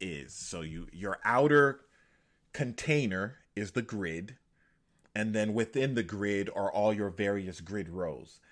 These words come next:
And then from within those grid rows, you could specify, "Well, I want this row to have two columns. I want this row to be three columns wide or one column wide."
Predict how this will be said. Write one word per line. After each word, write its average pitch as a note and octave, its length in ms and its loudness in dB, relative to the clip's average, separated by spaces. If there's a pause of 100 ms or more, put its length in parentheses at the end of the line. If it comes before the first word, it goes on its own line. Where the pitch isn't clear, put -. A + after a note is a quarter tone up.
(160)
And G#2 140 -4
then G2+ 100 -4
from G#2 200 -2
within D3+ 340 0
those A2+ 220 2
grid G#2 260 -2
rows, G2 380 0
you G2 80 -8
could A2 160 -10
specify, F#2+ 680 -2
"Well, G2 280 -4
I A#2 180 2
want A2 360 -2
this A2 260 -4
row F2+ 420 0 (420)
to G2+ 100 -2
have G2+ 420 0 (240)
two A3+ 180 -2
columns. - 600 -4
I F2 160 0
want F#2+ 240 -6
this A2 240 -10
row A2+ 180 0
to B2 80 -6
be C3+ 180 -8
three F3+ 320 -10
columns E2 440 -6
wide D2+ 360 -8
or G#2 80 -4
one C#3+ 300 -4
column F2+ 380 -4
wide." D2+ 360 -8